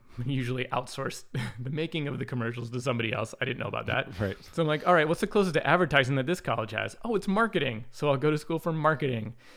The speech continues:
Speaker 1: And that's kinda how I ended up in marketing. Turns out how they teach you marketing in college is completely useless and,
Speaker 2: <laughs>
Speaker 1: uh,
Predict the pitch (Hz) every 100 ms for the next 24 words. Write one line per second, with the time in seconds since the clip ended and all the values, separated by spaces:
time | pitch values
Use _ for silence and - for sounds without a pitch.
0 | - 131 139 147 - 147 131 127 123 120
1 | 123 - - - 107 107 101 101 98 104
2 | - - - 190 156 135 113 131 - -
3 | - - - - - 147 139 - 190 156
4 | 131 120 127 127 127 123 120 120 131 151
5 | - - - - - - 139 214 156 139
6 | 117 113 127 139 - - - - - -
7 | 127 117 113 113 113 - - 294 123 120
8 | 117 117